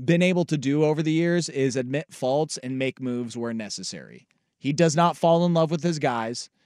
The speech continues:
He does not stay loyal any more than he needs to.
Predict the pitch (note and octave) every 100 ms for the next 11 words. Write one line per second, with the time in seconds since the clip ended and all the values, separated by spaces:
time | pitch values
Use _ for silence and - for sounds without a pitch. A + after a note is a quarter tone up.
0 | _ _ - D3 C#3+ B2+ C#3+ C#3+ D#3 -
1 | _ _ _ - - E3 D#3 D#3+ D#3+ D#3+
2 | D#3 D#3+ C3+ C3+ D3+ D#3 D#3 D#3+ E3+ E3
3 | F3 C3+ A2+ - B2 A#2